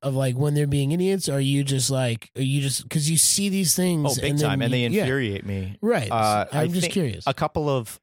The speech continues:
Speaker 2: a couple of people, um, started spamming me really, really hard, like, you know, every thirty seconds, and they stopped, and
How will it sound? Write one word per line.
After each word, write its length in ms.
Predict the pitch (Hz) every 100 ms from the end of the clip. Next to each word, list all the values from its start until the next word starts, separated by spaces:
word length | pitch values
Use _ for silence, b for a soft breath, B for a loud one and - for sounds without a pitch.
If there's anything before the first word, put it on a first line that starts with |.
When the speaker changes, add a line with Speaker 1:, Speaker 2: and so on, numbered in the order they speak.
| 117
Speaker 2:
a 40 |
couple 300 | - 123 123
of 80 | 113
people, 560 | 113 107 101 98 92 -
um, 300 | 98 90 87 82
started 340 | - 107 87
spamming 420 | - 104 98 98
me 140 | 92 87
really, 580 | 78 82 95 95 92
really 400 | 87 90 92 92
hard, 500 | 85 90 95 104 110
like, 400 | 92 82 80 - _ _ _ _ _ _ _ _
you 140 | - 101
know, 80 | 82
every 300 | 98 92 95
thirty 340 | - 104 95
seconds, 640 | 95 107 104 117 117 117 -
and 300 | 101 95 92 - _ b b _ _ _ _ _ _ _
they 100 | 110
stopped, 520 | 104 - 87 90 92 95
and 260 | 87 82